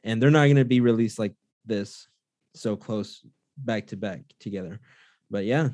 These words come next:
that's gonna be it for today, guys. And I hope you enjoyed today's episode, and we'll catch you guys in the next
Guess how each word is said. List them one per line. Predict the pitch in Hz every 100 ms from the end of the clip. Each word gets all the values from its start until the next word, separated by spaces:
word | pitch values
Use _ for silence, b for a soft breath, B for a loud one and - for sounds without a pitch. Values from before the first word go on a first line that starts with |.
| -
that's | 113 107
gonna | 135 123
be | 127
it | 127
for | 131
today, | 113 120 131
guys. | 135 139 139
And | 123 107 107 101
I | 98
hope | 113 113
you | 113 113
enjoyed | 107 113 110 107
today's | - 98 101 98 -
episode, | 120 139 139 143 151 156
and | 104 107 104 98
we'll | 104 104 104 104
catch | - 107 113
you |
guys | 110 110 110 101
in | 95
the | 90
next | 80 92 120 - - -